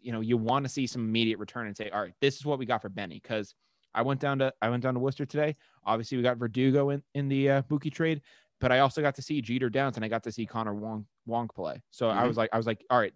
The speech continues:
Speaker 1: those are, these are the guys we got in the Mookie deal. I know what we got for it." So with the Benintendi deal and all these kinda unknowns, it kinda does make you scratch your head a little bit.
Speaker 2: Mm-hmm. Yeah, it's with, with prospects, right?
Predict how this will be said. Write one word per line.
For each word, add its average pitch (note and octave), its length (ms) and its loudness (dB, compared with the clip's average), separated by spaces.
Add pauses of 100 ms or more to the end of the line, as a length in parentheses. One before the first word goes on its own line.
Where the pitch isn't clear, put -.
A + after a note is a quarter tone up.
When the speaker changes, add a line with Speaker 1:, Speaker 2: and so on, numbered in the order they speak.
(160)
Speaker 1:
those C3 280 0
are, C#3+ 140 -6
these A#2+ 240 -6
are C#3 40 -6
the B2+ 100 -4
guys A#2 240 2
we A#2+ 80 -6
got A2 180 2
in G2+ 40 -12
the G2+ 60 -6
Mookie G2 300 -8
deal. - 220 -16 (420)
I A2+ 140 2
know A#2 180 0
what A#2+ 140 0
we A2+ 120 -2
got G2+ 260 -2
for F#2+ 180 -8
it." - 120 -14 (320)
So C3+ 180 -2
with B2 100 0
the B2 60 -6
Benintendi A#2+ 580 2
deal A#2+ 240 4
and G#2+ 80 0
all G#2+ 120 0
these G#2+ 160 0
kinda G#2 280 -2
unknowns, B2 580 0 (320)
it A#2 120 -4
kinda B2 260 0
does A2+ 200 0
make G#2+ 200 -4
you G#2+ 60 -4
scratch G2 300 -2
your G2 80 -10
head B2 140 2
a G#2 40 -2
little D2+ 200 -6
bit. B1 200 -8 (460)
Speaker 2:
Mm-hmm. E2+ 200 -12 (560)
Yeah, G#2 180 2 (260)
it's - 480 2 (1300)
with, D3 320 4
with F#3 240 4
prospects, - 580 6
right? F#2 260 0